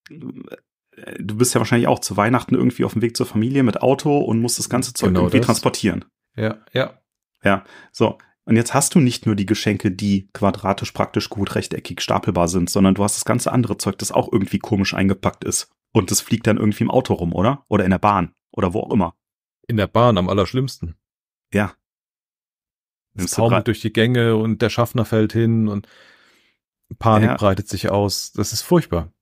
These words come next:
Speaker 1: Ja, Handgemenge. Das ist, äh,
Speaker 2: Richtig.
Speaker 1: ja. So, stapelst die Dinger einfach.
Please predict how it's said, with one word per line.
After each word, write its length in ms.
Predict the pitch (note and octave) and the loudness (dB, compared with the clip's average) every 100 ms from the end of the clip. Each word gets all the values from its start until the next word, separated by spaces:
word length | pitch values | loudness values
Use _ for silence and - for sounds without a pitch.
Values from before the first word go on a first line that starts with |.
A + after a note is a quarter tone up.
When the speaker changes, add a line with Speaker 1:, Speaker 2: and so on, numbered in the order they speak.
| _ | _
Speaker 1:
Ja, 320 | G2 G#2+ G#2+ | 0 0 0
Handgemenge. 680 | C3+ C3+ - A#2 A2 A2+ A#2+ - _ _ | 0 0 2 4 4 2 0 -8 _ _
Das 220 | - - | -10 -8
ist, 240 | - - | -8 -8
äh, 100 | - | -8
Speaker 2:
Richtig. 640 | A2 A2 A#2 - F#2 - _ _ - | -10 -4 -4 -2 -6 -6 _ _ -6
Speaker 1:
ja. 200 | A2 - - - - _ _ _ _ | -6 -6 -18 -20 -20 _ _ _ _
So, 220 | A#2+ A2+ | -2 -2
stapelst 500 | - - C3+ F3+ - | -4 -2 0 -2 -2
die 60 | A2 | 2
Dinger 220 | G#2+ F#2+ | 4 4
einfach. 440 | F2+ - G2+ - | 0 -2 -6 -8